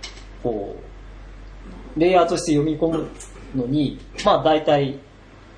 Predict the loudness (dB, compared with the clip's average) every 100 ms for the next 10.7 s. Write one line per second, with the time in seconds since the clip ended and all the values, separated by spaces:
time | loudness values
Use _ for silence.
0 | -6 0 2 0 -4 -10 -12 -10 -4 -4
1 | -4 -10 -16 -18 -16 -16 -6 -2 -2 -2
2 | -6 -8 -12 -18 -20 -20 -20 -20 -6 -2
3 | 0 -2 -8 -4 0 4 4 4 2 0
4 | 0 0 0 -4 -4 -4 -8 -8 -10 -10
5 | -10 -10 -14 -20 -20 -20 -20 -18 -16 -14
6 | -14 -16 -16 -18 -20 -20 -20 -20 -8 -2
7 | 0 -2 -8 -20 -10 -4 -2 -2 -4 -8
8 | -12 -8 -6 -6 -8 -12 -14 -14 -18 -18
9 | -10 -6 -6 -8 -12 -4 -4 -4 -12 -18
10 | -4 -2 2 2 4 0